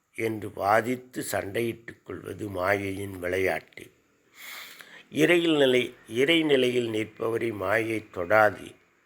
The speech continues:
இறைநிலையில் நின்று இறைவன் ஆணைப்படி நடந்தால் கர்ம வினைகள் நம்மை பற்றாது, எல்லாம் இறைவனையே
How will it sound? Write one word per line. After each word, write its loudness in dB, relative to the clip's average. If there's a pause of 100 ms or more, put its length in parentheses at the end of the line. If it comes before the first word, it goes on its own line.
(160)
இறைநிலையில் -2
நின்று -4 (420)
இறைவன் 2
ஆணைப்படி 0
நடந்தால் 0 (280)
கர்ம -2
வினைகள் -2
நம்மை -4
பற்றாது, -4 (240)
எல்லாம் -2
இறைவனையே -4